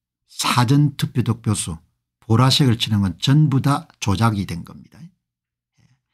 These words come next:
이 천오백사십육 표에 뭐가 들어있는 거 하니까 선관위 위조 투표지가 들어있는 겁니다.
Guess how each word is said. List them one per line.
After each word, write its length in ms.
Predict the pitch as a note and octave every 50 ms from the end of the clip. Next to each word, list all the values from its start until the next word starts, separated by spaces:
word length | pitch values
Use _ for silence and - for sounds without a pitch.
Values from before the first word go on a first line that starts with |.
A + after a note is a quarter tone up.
| _ _ _ _ -
이 220 | A2+ A2 A2+ A2
천오백사십육 1400 | - - - D#3+ D#3 D#3 E3 E3 A2 A2+ A2+ C3 B2+ - - - - A2+ G#2 G2+ - - C3 B2+ B2+ C3 C3 -
표에 220 | - - C#3 B2+ A2+
뭐가 340 | G2+ F#2 F#2 G2 G#2 A2+ A2
들어있는 400 | - A#2+ A#2 A2 A2 A2 G#2+ G2+
거 100 | G2 F#2+
하니까 480 | F#2 F#2 F#2 F#2 - - B2 A#2 A#2 - _ _ _ _ _ _ _ _
선관위 1000 | - - - - A#2 A2+ A#2 A#2 A#2 C3 C#3 C#3+ C#3+ C3+ C#3+ D#3+ E3 - B2+ G2+
위조 640 | G#2+ A#2 B2 A#2 A#2 - D3+ D3+ D3+ D#3 D#3+ - _ _ _ _ _ _ _ _ _ _ _ _ _ _ _ _ _ _ _ _ _ _ _ _ _ _ _ _ _ _ _ _
투표지가 480 | _ D#3 - - A#2+ F2 F#2+ F2+ F2 -
들어있는 440 | - A2 G#2 F#2 E2 - - -
겁니다. 420 | - - - - - _ _ _